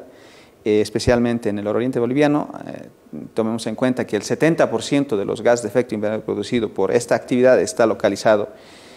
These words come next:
en, en Santa Cruz, en donde prácticamente se ha, eh, arrasado con una gran cantidad de bosques. Por lo tanto, es, es una de las consecuencias que nosotros tenemos a partir de la expansión de las,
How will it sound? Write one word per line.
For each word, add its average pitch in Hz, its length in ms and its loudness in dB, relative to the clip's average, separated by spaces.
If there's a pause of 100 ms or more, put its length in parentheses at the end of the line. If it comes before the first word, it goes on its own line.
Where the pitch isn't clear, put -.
(260)
en, 107 380 0
en 107 160 -2
Santa 104 400 -2
Cruz, - 440 0
en 110 260 -6
donde 107 340 -6
prácticamente 120 920 0
se - 240 0
ha, 113 440 2
eh, 85 540 -6 (160)
arrasado 113 560 4
con 117 160 0
una 117 100 0
gran 127 240 4
cantidad 104 420 -2
de 113 80 0
bosques. 151 520 0 (720)
Por 185 140 4
lo 196 120 6
tanto, 156 440 4
es, 117 320 2
es 123 160 -2
una 143 120 0
de 131 40 2
las 120 180 0 (240)
consecuencias 139 640 0
que 120 120 -4
nosotros 110 340 -8
tenemos 110 540 -4
a - 100 -4
partir 123 480 0
de 113 460 2
la 110 240 0
expansión 117 560 -2 (800)
de 104 120 4
las, 95 460 2